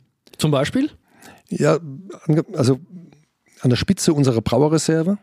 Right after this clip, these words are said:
Speaker 1: Mhm.
Speaker 2: Ein Produkt, das wir, ähm, äh, vergären mit, mit einer Stammwürze von siebenundzwanzig Prozent, achtundzwanzig Prozent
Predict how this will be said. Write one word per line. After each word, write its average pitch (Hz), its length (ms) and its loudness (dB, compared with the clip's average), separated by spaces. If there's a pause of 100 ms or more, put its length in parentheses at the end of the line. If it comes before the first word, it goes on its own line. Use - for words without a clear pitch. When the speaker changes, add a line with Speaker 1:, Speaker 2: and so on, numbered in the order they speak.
(240)
Speaker 1:
Mhm. 131 340 0 (100)
Speaker 2:
Ein 117 400 2
Produkt, - 400 -2
das - 220 -2
wir, 123 260 4 (320)
ähm, 107 560 2
äh, 110 200 -2
vergären 135 560 0
mit, - 360 -4
mit - 120 -14
einer 110 100 0
Stammwürze 131 500 0
von 110 320 0 (140)
siebenundzwanzig 127 580 0
Prozent, 160 500 0 (180)
achtundzwanzig 131 560 -2
Prozent 120 420 0